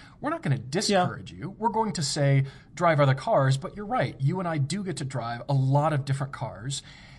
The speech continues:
Speaker 1: And there have been some cars, I admit, they're fast, they're amazing, they make me giggle and laugh out loud, and we get to the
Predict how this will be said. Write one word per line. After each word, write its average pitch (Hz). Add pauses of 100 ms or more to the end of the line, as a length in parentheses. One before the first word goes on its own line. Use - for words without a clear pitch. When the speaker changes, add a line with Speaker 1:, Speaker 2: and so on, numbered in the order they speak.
(180)
Speaker 1:
And 175
there 190
have 180
been 208
some 247
cars, 165
I 180
admit, 175 (240)
they're 143
fast, 175
they're 151
amazing, 160
they 131
make 143
me 139
giggle 156
and 127
laugh 139
out 135
loud, 127 (340)
and 123
we 123
get 143
to 175
the 127